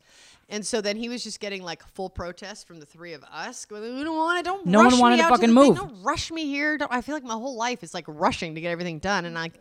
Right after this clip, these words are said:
Speaker 2: Ugh.
Speaker 1: on vacation, I don't wanna rush.
Speaker 2: Ugh. You would, like, yes.
Speaker 1: I just
Speaker 2: So
Speaker 1: need a day to, like, not rush, and then I'll wanna be productive
Speaker 2: Yeah.
Speaker 1: on vacation.
Speaker 2: Well, so
Speaker 1: but
Speaker 2: I gave up.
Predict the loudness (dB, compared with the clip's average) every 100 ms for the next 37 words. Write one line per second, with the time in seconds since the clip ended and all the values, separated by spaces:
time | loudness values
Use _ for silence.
0 | -10 -6 -2 -2 -2 -2 -2 -2 -2 0
1 | 0 -2 2 6 6 4 -4 -8 -6 -6
2 | -6 -12 -14 -18 -20 _ _ _ _ _
3 | _ _ _ _ _ -14 -2 4 6 6
4 | 4 4 4 0 2 4 4 -4 -4 -2
5 | 0 0 -2 -4 -4 -2 -2 -2 -2 -4
6 | -6 -6 -4 -4 0 -2 -2 -6 -8 -8
7 | -8 -8 -8 -10 -10 -8 -6 0 2 2
8 | -2 -8 -8 -4 -2 0 0 0 -2 -2
9 | -4 -8